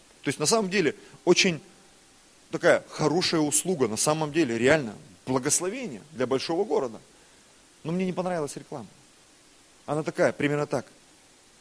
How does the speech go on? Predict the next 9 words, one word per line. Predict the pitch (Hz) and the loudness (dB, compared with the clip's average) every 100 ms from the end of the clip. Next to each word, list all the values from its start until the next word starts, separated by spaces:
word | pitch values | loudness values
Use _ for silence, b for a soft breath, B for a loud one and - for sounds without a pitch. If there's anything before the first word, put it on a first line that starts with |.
| - | -4
Зачем | 123 160 - - 254 | 4 6 8 6 4
мыть | 247 214 226 190 | 2 2 2 2
машину? | 202 190 - 185 143 107 95 - - - - - - - - - - - - - - - - | 0 0 -2 -2 -2 -4 -10 -18 -20 -20 -20 -20 -20 -20 -20 -20 -20 -20 -20 -20 -20 -20 -4
Зачем | 135 - 247 226 | 2 6 6 6
ее | 233 | 4
заправлять? | 208 214 - 214 185 151 131 - - - - - - - - B B | 4 4 4 4 4 0 0 -6 -18 -20 -20 -20 -20 -20 -20 B B
Заморачиваться | 120 180 202 240 240 214 208 233 | 6 8 10 10 8 6 4 4
о | 196 | 6
страховках, | 220 - 226 - 190 196 185 - - 170 147 | 4 6 4 6 12 12 12 10 -2 -4 -4